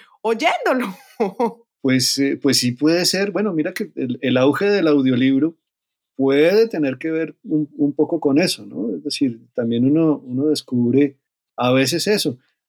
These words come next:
Speaker 2: A veces uno descu-, uno está leyendo algo y está tratando más bien de leerlo como de una manera muy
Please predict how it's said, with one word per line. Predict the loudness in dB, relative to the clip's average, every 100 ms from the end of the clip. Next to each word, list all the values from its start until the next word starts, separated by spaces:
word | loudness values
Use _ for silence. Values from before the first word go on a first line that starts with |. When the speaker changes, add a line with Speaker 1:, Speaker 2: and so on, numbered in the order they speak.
| _
Speaker 2:
A | -4
veces | -4 -4
uno | -4 -4
descu-, | -6 -6 -6
uno | -4
está | -4 -4
leyendo | -2 0 0 0 0 2
algo | 4 4 2 2 2 0 -2
y | -4 -2 0 -2 -4
está | -8 -10
tratando | -6 -4 -2 0 0 0
más | 0 0 0
bien | 0 0 -2 -8 _
de | -4
leerlo | -2 -2 -2
como | -4 -2
de | -2
una | -2
manera | 0 0 -2
muy | 0 0 0